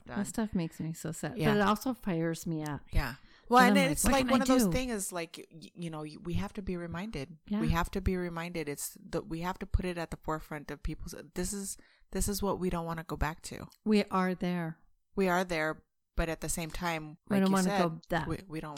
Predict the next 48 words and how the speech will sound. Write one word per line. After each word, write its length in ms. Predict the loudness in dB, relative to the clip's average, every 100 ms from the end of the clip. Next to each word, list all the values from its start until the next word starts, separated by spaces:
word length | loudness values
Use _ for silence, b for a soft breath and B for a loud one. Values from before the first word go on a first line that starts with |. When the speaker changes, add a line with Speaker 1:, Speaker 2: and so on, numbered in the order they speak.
| -6
Speaker 2:
wanna 80 | -6
Speaker 1:
far 20 | -6
Speaker 2:
go 100 | -8
that 40 |
Speaker 1:
back. 220 | -8 -10
Speaker 2:
far 140 | -14 -10
back. 260 | -10 -10 -10
Speaker 1:
Right. 280 | -10 -12 -12 -8
I 40 |
mean, 400 | -6 -6 -8 -10 -12 -4
ugh, 140 | -4 -2 B B B -14
it's 160 | -8 -8
terrible. 540 | -6 -10 -10 -10 -12 -16 -12
But 180 | -12 -12
yeah, 160 | -12 -14 -14 -18 -6
we're 160 | -4 -2
very 300 | -4 -4 -8
fortunate. 640 | -10 -14 -12 -12 -10 -12 _ -14
Speaker 2:
Yeah, 140 | -12 -12 -12 -8
we're 100 | -6
very 280 | -6 -4 -6
fortunate. 380 | -6 -6 -6
Speaker 1:
It 40 | -6
just 200 | -6 -4
makes 280 | -6 -6 -8
me 140 | -8
sad. 540 | -10 -14 -12 -12 -12 -16 _ -16 -8
All 60 | -6
right. 360 | -6 -8 -10 -14 -14
Speaker 2:
All 80 | -8
right. 320 | -6 -6 -4
So 320 | -2 -2 -2 -4
I 160 | -4
gave 180 | -2 0
you 80 | 0
my 160 | -2
depressing 540 | -4 -2 -2 0 -2 -4
story. 380 | -4 -2 -4 -4
It's 120 | -8
time 320 | -10 -10 -12 -12
for 140 | -12
you 220 | -10 -8
to 260 | -8 -8 -8
lighten 320 | -8 -8 -12
things 320 | -14 -14 -12
up 260 | -10 6 8 B B B B -12
a 80 | -8
little. 480 | -2 2 4 4